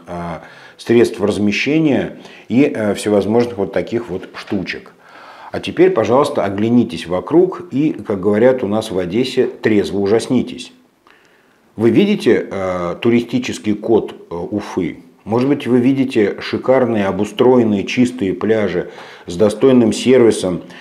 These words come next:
и, главное, возможностью к ним хотя бы подъехать без применения тяжелой внедорожной техники?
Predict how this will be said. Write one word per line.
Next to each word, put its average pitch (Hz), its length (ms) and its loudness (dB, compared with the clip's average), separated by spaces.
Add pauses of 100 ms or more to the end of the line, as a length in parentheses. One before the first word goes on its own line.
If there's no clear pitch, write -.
(220)
и, 123 200 6
главное, 117 580 4
возможностью 110 800 2
к - 80 -10
ним 120 140 4
хотя 110 320 2
бы 107 80 6
подъехать 110 640 2
без 101 220 -2
применения 107 640 0
тяжелой 98 600 2 (340)
внедорожной 104 720 2
техники? 101 580 0